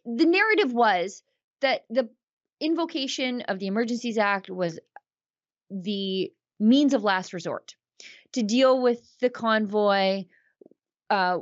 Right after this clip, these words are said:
which was violent, which was terroristic, seditionist. Nobody's ever been charged with sedition. Um, but the,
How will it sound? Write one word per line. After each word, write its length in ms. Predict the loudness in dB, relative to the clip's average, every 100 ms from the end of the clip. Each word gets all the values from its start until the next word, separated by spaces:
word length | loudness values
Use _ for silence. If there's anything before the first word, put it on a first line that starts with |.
| -6
which 400 | -4 -2 -2 -2
was 200 | -2 -2
violent, 640 | 2 2 2 0 -2 -6
which 300 | -8 -10 -10
was 480 | -6 -4 -4 -8 -14 -16 -16 -6
terroristic, 880 | -2 0 0 -2 -4 -4 -4 -4
seditionist. 800 | -10 -6 -2 -2 -2 -6 -6 -4
Nobody's 320 | -6 -4 -4
ever 180 | -4 -6
been 140 | -8 -6
charged 260 | -6 -6
with 140 | -10 -12
sedition. 520 | -10 -8 -8 -8 -10 -14 -18 -6
Um, 340 | -2 0 0 -4 -8 _ _ -2
but 240 | 0 -2 _ _ _ _ _ -8
the, 340 | 0 2 2